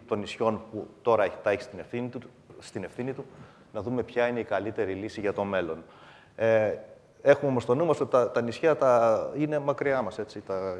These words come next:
είναι πρακτικά στην, στην Ασία, είναι πολύ μακριά από την υπηρετική χώρα και αυτό βγάζει τη δυσκολία, διότι και οι διασυνδέσεις είναι κάποιες ακριβές λύσεις. Α, για τις Κυκλάδες. Για τις Κυκλάδες έχουμε ήδη ξεκινήσει τη δουλειά. Θα τις διασυνδέσουμε από το Λαύριο με ένα καλώδιο,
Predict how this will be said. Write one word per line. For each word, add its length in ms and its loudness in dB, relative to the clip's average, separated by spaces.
είναι 340 -4
πρακτικά 400 0
στην, 400 -6
στην 220 -6
Ασία, 320 -2
είναι 120 -4
πολύ 200 -2
μακριά 280 -2
από 80 -4
την 100 -8
υπηρετική 320 -10
χώρα 400 -2
και 80 -4
αυτό 180 -2
βγάζει 220 0
τη 80 -12
δυσκολία, 500 -4
διότι 240 -4
και 100 0
οι 40 2
διασυνδέσεις 480 -4
είναι 140 -4
κάποιες 280 -4
ακριβές 460 0
λύσεις. 380 -12
Α, 460 8
για 160 6
τις 100 2
Κυκλάδες. 440 6
Για 80 2
τις 100 -4
Κυκλάδες 260 4
έχουμε 240 -4
ήδη 100 0
ξεκινήσει 420 -10
τη 60 -16
δουλειά. 400 -6
Θα 100 -8
τις 120 -10
διασυνδέσουμε 840 2
από 240 -4
το 120 -6
Λαύριο 460 0
με 100 -4
ένα 140 -2
καλώδιο, 840 -2